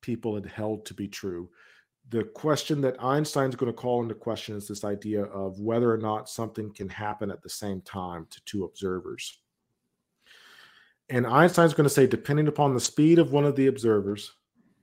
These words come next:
um, simultaneous, there's no absolute simultaneity because there's no absolute time.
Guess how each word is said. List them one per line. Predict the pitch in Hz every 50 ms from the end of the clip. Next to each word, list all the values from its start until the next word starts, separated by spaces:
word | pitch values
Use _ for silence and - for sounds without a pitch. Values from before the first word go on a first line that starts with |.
| _ _ _ _ _ _ _ _ _ _ _ _ _ _ _ _ -
um, | 120 113 113 113 113 110 107 101 - _ _ _ _ _ _ _ _ _ _ _ _ _ _ _ _
simultaneous, | - - - 123 123 127 123 117 - 123 117 117 107 - - -
there's | - 123 120 113 -
no | 139 131 -
absolute | 123 117 123 123 - - - 123 117 120 120 120 120
simultaneity | - - 110 110 110 107 101 - 104 101 101 98 95 90 - 117 110 _ _ _ _ _ _ _ _ _ _ _ _ _ _ _ _ _ _ _ _ _ _ _ _ _ _ _ _ _ _ _ _ _ _ _ _ _ _ _ _ _ _ _
because | - 117 - 131 123 117
there's | - 120 107 101
no | 123 117 117
absolute | 110 110 113 - - - 113 107 104 101 104
time. | - - 95 92 87 80 - - 90 92